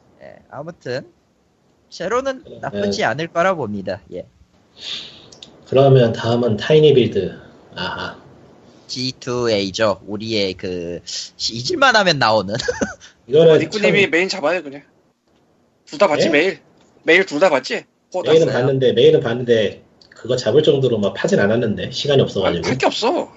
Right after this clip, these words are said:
Speaker 2: 그러니까 뭐, 한 줄로 줄이면은 지투에이에서 게임 사지 마시고요.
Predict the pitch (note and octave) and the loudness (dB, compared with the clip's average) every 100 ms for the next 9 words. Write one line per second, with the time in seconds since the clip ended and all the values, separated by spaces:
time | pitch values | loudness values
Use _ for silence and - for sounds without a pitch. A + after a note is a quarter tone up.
0 | _ _ _ _ _ _ _ E3+ D#3+ C3+ | _ _ _ _ _ _ _ 2 6 6
1 | - - B3+ D4 C4 D3+ D#3 D#3+ D#3+ G#3 | 4 0 4 6 6 4 4 6 6 6
2 | D3 F2 - _ _ - B2+ C3 A3 E3+ | 4 0 -8 _ _ -12 -10 0 2 2
3 | D#3 G#3 G3+ G3 G3+ F#2 - G2 C3 F#3+ | 2 2 2 0 -4 -4 -6 -4 -2 -2
4 | D#2+ | -4